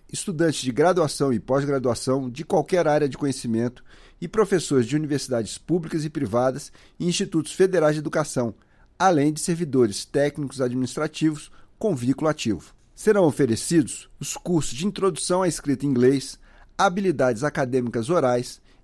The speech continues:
inglês para sobrevivência e preparatório para o toefl, um exame que mensura a habilidade de uso e compreensão do idioma em um ambiente acadêmico.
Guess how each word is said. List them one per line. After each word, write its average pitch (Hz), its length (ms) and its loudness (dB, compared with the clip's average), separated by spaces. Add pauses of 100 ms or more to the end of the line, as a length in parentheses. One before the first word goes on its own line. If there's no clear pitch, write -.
inglês 165 420 4
para 123 220 2
sobrevivência 151 920 0 (440)
e 160 60 -6
preparatório 156 800 2
para 165 180 2
o 165 40 0
toefl, 135 480 2 (520)
um 196 80 -4
exame 180 400 2
que 180 140 -14
mensura 160 600 2
a 175 60 6
habilidade 135 720 0
de 170 140 -4
uso 147 340 2
e - 40 -8
compreensão 147 760 0
do 151 120 -4
idioma 139 520 2 (400)
em 143 80 0
um 156 120 6
ambiente 151 360 4
acadêmico. 120 640 -4